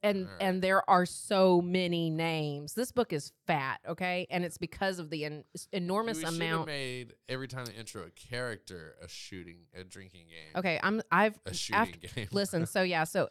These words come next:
Speaker 1: for our listeners, we're starting to work up an idea for a drinking game. You could drink along with us as long as you are safely at home and drinking responsibly of the age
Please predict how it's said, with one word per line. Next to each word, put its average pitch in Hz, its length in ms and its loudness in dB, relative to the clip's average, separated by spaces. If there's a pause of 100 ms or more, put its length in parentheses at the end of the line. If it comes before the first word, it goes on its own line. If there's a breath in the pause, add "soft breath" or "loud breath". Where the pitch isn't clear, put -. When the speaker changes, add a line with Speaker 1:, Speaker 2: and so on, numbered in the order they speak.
Speaker 1:
for 196 120 2
our 185 160 6
listeners, 202 440 0
we're 175 240 0
starting 175 360 -8
to 170 100 -14
work 160 220 -8
up 165 120 -4
an 156 80 0
idea 147 260 2
for 175 180 0
a 175 40 4
drinking 143 380 -4
game. 139 380 -6
You 180 120 -2
could 151 120 -4
drink 156 220 -2
along 139 260 -2
with 135 120 -8
us 147 180 -2
as 156 200 -4
long 143 180 -2
as 143 120 -4
you 135 100 -2
are 131 80 -2
safely 139 400 -2
at 170 140 -4
home 131 340 -2
and 143 140 -6
drinking 143 320 -6
responsibly 131 680 -6
of 131 180 0
the 147 140 -4
age 127 380 -6